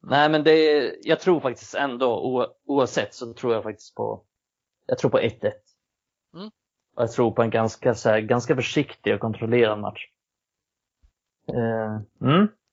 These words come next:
Speaker 1: Och, eh, nej, men, eh, det är klart, jag är nöjd med ett ett. <laughs> Det är skitsamma, nu är det bara liksom ta sig till C L. Skit i vad det blir, skit i hur det ser ut.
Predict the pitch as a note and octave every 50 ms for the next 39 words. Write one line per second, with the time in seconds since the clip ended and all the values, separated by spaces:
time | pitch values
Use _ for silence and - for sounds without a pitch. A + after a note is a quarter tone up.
0 | _ _ _ _ _ _ _ _ _ _ _ _ _ _ _ _ _ - - -
1 | _ _ _ _ _ _ _ - - C#3 D3 C#3+ C#3+ C#3+ C#3+ C#3 C#3+ D3 D3 A2+
2 | - - D3 F3+ F#3+ - _ - D3 D#3+ E3 D#3+ D#3 D#3+ D3+ A2 C3 C3 - B2+
3 | D#3 F3 - G3+ C3+ A2+ - - - C3+ C3+ E3 F#3+ E3+ E3 G3 F#3+ D#3 D3 C3+
4 | - - B2+ G#2+ - - - - - - - E3 C#3 B2 - - D3+ - - B3+
5 | A#3+ - - - C3+ B2+ - - C#3+ C3+ C3 A#2+ A2+ A2+ A#2+ B2 B2+ B2 A#2 A2+
6 | A2 G#2+ G#2+ G#2+ G#2+ G2 A#2 A2 - - C3 B2+ B2+ A2+ - - G#2+ - G2 -
7 | - B2 A#2 A#2 A2+ G#2+ G2+ G2+ - _ _ _ _ _ _ - - B2+ A#2+ A2+
8 | A2 - - A#2 A2+ A2 G#2+ G#2 G#2+ A2+ A#2 A2+ G#2+ G2+ F#2 - C3+ B2 A2+ F#2+
9 | - - G#2+ G#2+ F#2+ - - G#2+ A#2 B2 A2 F#2+ F#2+ _